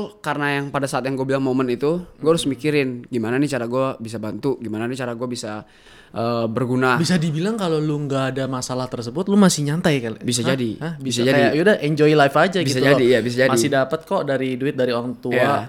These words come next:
Speaker 1: masih bisa jadi,
Speaker 2: Kayak,
Speaker 1: bisa jadi.
Speaker 2: "Orang tua gua juga kaya kok."
Speaker 1: Ya, bisa jadi kayak gitu. Itu, itu yang gua nggak tahu deh. Mungkin bisa jadi tipe kayak gitu.
Speaker 2: Cuman
Speaker 1: Cuman
Speaker 2: udah jalannya juga ya.
Speaker 1: Heeh.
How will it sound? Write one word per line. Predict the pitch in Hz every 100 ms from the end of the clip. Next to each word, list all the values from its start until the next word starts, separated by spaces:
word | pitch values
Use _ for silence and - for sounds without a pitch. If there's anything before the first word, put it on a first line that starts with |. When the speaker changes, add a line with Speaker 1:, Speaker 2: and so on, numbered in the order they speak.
| -
Speaker 1:
masih | - 123 123
bisa | 123 131
jadi, | 120 120
Speaker 2:
Kayak, | 113
Speaker 1:
bisa | 92 120
jadi. | 117
Speaker 2:
"Orang | 123 131
tua | 127 139
gua | 143
juga | 135 131
kaya | 135 131 117 123 147
kok." | 151 156 -
Speaker 1:
Ya, | - 123
bisa | 120 123
jadi | 131
kayak | 143 127
gitu. | 117 117
Itu, | 104 160
itu | 160
yang | 170 139
gua | 127 135
nggak | 127
tahu | 117 117
deh. | 113 110
Mungkin | 120 131 175
bisa | 151 127
jadi | 120 117
tipe | 113 -
kayak | 95 110
gitu. | 104 101
Speaker 2:
Cuman | 120 120
Speaker 1:
Cuman | 151
Speaker 2:
udah | 135 123
jalannya | 120 117 117 113
juga | 113 120 117
ya. | 104 107 -
Speaker 1:
Heeh. | 95 104